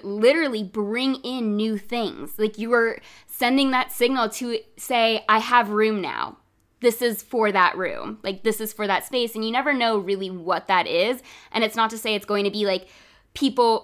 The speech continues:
person for person or dollar for dollar or T V for T V if you're <laughs> throwing a T V out, but that it's a, more of a,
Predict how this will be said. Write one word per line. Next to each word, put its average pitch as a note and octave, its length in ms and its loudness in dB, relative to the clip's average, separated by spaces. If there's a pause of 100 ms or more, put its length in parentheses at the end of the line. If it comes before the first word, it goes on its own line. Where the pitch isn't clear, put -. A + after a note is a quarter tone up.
person C#4 320 0
for A3 100 -4
person A#3+ 520 -2
or G#3 180 0
dollar G#3 340 2
for G3+ 160 -6
dollar G#3 720 6
or G3 600 4 (460)
T C4 320 0
V B3+ 240 -2
for A3 180 -2
T A#3 340 -4
V A3 380 0
if G3+ 160 -2
you're G#3 320 -2 (340)
<laughs> - 260 -8
throwing C#4 340 0
a A#3+ 60 0
T G#3 240 -2
V C4+ 240 2
out, F#3 420 2
but G#3 380 4 (440)
that A3 260 4
it's A#3 260 2
a, A#3 140 2 (540)
more A#3+ 380 6
of G#3+ 520 4
a, G3+ 180 0